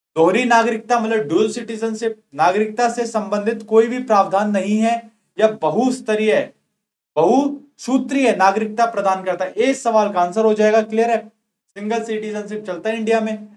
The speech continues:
अगला क्वेश्चन देखते हैं, कौन सी संस्था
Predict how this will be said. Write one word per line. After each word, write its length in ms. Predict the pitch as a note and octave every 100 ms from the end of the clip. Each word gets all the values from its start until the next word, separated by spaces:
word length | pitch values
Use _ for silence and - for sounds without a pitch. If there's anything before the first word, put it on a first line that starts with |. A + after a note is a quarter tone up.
| -
अगला 200 | G3 G#3
क्वेश्चन 280 | G3 F3+ E3+
देखते 280 | C3+ - B2+
हैं, 100 | A#2+ _ _ _ _ _ _ _ _ _ _ -
कौन 260 | A3 C4+
सी 240 | C4 C4 A#3
संस्था 500 | A3 G#3 G#3 A#3